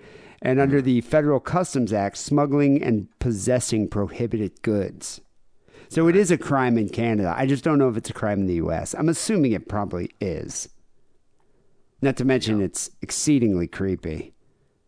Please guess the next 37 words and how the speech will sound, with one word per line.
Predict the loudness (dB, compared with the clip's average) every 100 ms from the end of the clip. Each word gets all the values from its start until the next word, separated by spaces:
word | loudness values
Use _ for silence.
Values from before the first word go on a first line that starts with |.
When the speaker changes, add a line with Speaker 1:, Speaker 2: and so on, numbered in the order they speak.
| _ _ _ _ -6
Speaker 1:
God, | -4
I | -2
couldn't | 0 2
even, | 2 0 -4 -6 -12 -14 0
I | 2
think | 4 4
all | 4
those | 4 0 0
dolls | 0 0 -2
are | -6
creepy. | -4 -4 -2 -2 -2 -4 -6
Just | -6 -4
that | -4 -2
even, | 0 0 0 0
like, | 0 -2
the | -4
adult | -2 -2 -2 -4
female | -2 0 2 0
dolls. | 0 -2 -2 -6 -12 -20 -20 -6
Could | 0
you |
imagine | 2 2 2 0
looking | 2 2
at, | 0 0
like, | -4 -2
going | 0 2 2
to |
someone's | 2 0 2
house | 0 0 0
and | 0
they |
had, | 0 -2
like, | -2 -2
a | -4
five-year-old | -6 _ -2 -2 -2 -2 0 0 -2 -4 _ _ _ _ -6
girl | -2 0 0
doll? | 0 0 2 -2